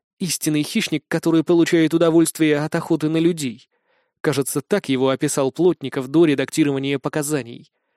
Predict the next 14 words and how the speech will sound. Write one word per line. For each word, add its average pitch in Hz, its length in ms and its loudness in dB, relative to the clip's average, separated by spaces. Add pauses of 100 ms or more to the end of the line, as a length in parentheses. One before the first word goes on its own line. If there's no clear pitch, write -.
(400)
«Идиотка!» 202 720 2 (280)
«Он 233 160 4
спас - 280 2
твою 214 260 4
жизнь 208 240 4
от 208 80 2
волков 208 420 2
и 214 60 2
предоставил 220 680 4
алиби!» — 147 400 4 (240)
воскликнула 147 640 0
голос 147 360 0
здравого 143 440 -2
смысла. - 560 -10